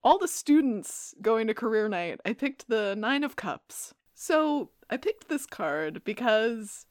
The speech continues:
the Nine of Cups, well, first of all, it's kind of depicted as this, like, very happy, proud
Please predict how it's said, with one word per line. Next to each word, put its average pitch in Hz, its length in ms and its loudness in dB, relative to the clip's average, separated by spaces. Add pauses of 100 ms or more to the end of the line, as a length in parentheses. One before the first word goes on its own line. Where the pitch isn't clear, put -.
(420)
the 277 80 0
Nine 381 240 0
of 440 120 -6
Cups, - 500 -4
well, 247 260 2 (280)
first 381 260 -2
of 240 80 -4
all, 190 300 -2 (260)
it's 269 140 -2
kind 415 220 2
of 311 80 0
depicted 269 400 -2
as 208 160 0
this, 214 200 -6
like, 180 240 0
very 220 520 2
happy, 226 460 -2
proud 202 600 2